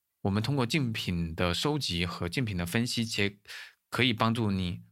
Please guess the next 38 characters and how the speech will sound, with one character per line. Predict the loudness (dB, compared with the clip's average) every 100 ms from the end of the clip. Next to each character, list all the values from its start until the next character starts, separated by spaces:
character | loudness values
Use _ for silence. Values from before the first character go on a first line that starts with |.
| _ -2
往 | 0
更 | 0 0
好 | 0
的 | 0
地 | 0
方 | 0 -2
去 | -2 -4
走 | -4 -4
一 | -2
点 | -2 -2
点。 | -8 _ _ -2
这 | 0
也 | 2
是， | 0 -2 -2 -10 -6
就 | -2
是 | -2 -4 -4
影 | -2 0
射 | 0
另 | 2
外 | 2
一 | 2
个 |
话 | 0 -2
题， | -2 -4
就， | -4 -6 -18 -18 _ -2
呃， | 2
有 | 2 2
一 | 2
些 |
同 | 2 0
学 | 0
觉 | 0 2
得 | 0 0
做 | 0
竞 | 2 0
品 | 0 -4
分 | 0 0
析 | 0 0 0 -2